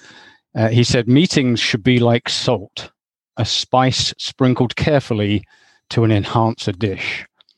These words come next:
Too much salt destroys a dish. Too many meetings destroy morale and motivation." Now, he was talking obviously about,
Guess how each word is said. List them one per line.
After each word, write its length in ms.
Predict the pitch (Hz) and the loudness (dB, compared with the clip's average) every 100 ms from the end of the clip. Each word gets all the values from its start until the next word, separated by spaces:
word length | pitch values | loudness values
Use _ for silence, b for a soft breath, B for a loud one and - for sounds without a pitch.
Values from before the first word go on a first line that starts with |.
| b b b b b b - | b b b b b b -4
Too 160 | - | 0
much 300 | 156 131 - | 2 2 -2
salt 320 | - 147 117 - | 0 0 0 -2
destroys 580 | 127 - - 120 117 110 | -4 -2 0 2 4 2
a 60 | |
dish. 500 | 98 101 95 - - - _ _ _ _ | -2 -2 -2 -4 -6 -14 _ _ _ _
Too 180 | - 127 | -4 0
many 200 | 117 113 | 2 4
meetings 580 | 117 131 - 110 101 98 | 4 2 2 -2 -2 -6
destroy 500 | 110 - - 117 107 | -8 -8 -2 0 2
morale 640 | 101 101 107 95 90 95 - - | 2 2 0 0 -4 -6 -12 -6
and 140 | 104 | -2
motivation." 720 | 98 98 107 98 95 - - - B B B B B B B _ | 0 -2 -2 -4 -4 -6 -8 -16 B B B B B B B _
Now, 100 | 123 | 0
he 120 | 123 135 | 2 2
was 100 | 123 | 2
talking 360 | 147 135 135 | 2 2 2
obviously 360 | 120 113 - 117 | 2 0 2 2
about, 540 | 101 113 113 - - | 2 2 0 -2 -10